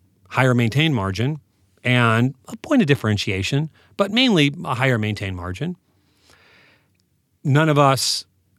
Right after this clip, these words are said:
could have anticipated what was gonna happen with the iPhone,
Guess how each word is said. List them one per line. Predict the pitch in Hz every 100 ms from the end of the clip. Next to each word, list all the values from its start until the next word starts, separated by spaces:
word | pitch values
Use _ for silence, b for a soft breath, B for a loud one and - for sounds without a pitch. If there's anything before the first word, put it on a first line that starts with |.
| _ _ _
could | - 143
have | 127
anticipated | 117 - 135 131 123 117 104
what | 107
was | 110 98
gonna | 113 98
happen | 98 90 107 113 131 -
with | - 185 151 143
the | 175
iPhone, | 202 220 - 95